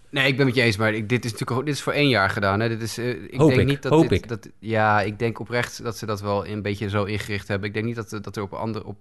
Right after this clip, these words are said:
Speaker 1: dat er anders door de N-, door de M L B P A, de Players Association, zomaar mee ingestemd zou zijn.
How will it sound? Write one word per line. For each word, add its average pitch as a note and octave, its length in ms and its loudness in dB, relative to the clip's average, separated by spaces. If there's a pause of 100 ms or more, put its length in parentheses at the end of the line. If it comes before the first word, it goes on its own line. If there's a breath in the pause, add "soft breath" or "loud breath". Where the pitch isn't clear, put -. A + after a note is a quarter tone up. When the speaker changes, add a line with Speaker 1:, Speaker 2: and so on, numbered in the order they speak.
Speaker 1:
dat A2+ 140 -6
er G#2+ 60 0
anders A#2 300 0
door A#2 180 0
de G#2+ 160 2
N-, A2+ 220 -2
door A2+ 120 -2
de G#2+ 260 0
M A2+ 60 -2
L A2 60 -2
B G#2 180 -6
P - 60 -14
A, G#2 280 0
de B2+ 160 -6
Players A#2 260 0
Association, G#2+ 800 -2
zomaar G#2 520 0
mee F#2+ 320 -2 (480 soft breath)
ingestemd A2+ 560 0
zou F2+ 200 0
zijn. F2+ 360 -6